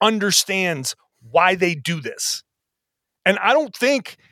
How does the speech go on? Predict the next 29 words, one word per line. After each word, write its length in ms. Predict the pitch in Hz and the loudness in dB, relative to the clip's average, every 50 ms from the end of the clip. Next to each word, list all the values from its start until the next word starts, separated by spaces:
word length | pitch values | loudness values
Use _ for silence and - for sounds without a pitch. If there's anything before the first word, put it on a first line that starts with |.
| _ _ - | _ _ -4
I 40 | 190 | -2
mean, 140 | 214 220 | 0 0
you 80 | 247 269 | 0 0
can 140 | - 311 302 | -2 -4 0
get 180 | 277 269 185 170 | 0 0 0 2
Red 220 | 165 226 247 226 | 2 2 4 4
Auerbach, 600 | 208 220 233 226 190 196 165 156 147 - - - _ _ _ _ _ _ | 4 4 4 4 4 4 4 4 2 0 -2 -12 _ _ _ _ _ _
you 120 | 165 170 175 | -4 0 2
know, 160 | 175 165 156 | 4 4 4
reincarnated 1120 | 151 143 151 208 233 240 220 208 - - 208 214 220 220 202 170 156 156 151 147 139 131 - _ _ _ - | 2 2 0 0 0 0 0 -2 0 2 2 4 4 4 2 2 0 0 -2 -2 -4 -6 -12 _ _ _ 0
on 200 | 175 202 214 220 | 2 2 2 2
that 220 | 214 196 190 151 - | 4 2 2 2 2
bench. 260 | 208 208 190 160 - | 2 2 2 0 -2
And 80 | 135 151 | -6 -4
I 180 | 160 175 208 | 0 2 2
don't 140 | 254 285 277 | 4 4 4
know 100 | 277 294 | 2 2
if 80 | 254 - | 0 0
he 200 | 196 294 370 370 | 0 0 2 2
gets 280 | - - - - - | 2 0 0 0 -4
through 280 | - - - 147 139 120 | -8 -6 -6 -6 -4 -4
to 80 | 123 | -6
these 220 | 113 113 113 107 101 | -8 -8 -10 -10 -10
guys 260 | - 104 98 - - - | -10 -10 -10 -8 -8 -8
sometimes, 560 | - 107 107 - - - - - - - - - | -8 -8 -10 -16 -18 -20 -20 -20 -18 -18 -12 -6
but 160 | 135 131 131 _ _ _ _ _ _ _ _ _ _ - | -4 -4 -4 _ _ _ _ _ _ _ _ _ _ 0
if 200 | 202 190 - 180 | 0 0 2 0
you 100 | 202 190 | -2 -2
just, 600 | 160 127 - - 302 302 294 277 - - - _ | -2 -2 -4 -2 -2 -2 -2 -2 -6 -8 -10 _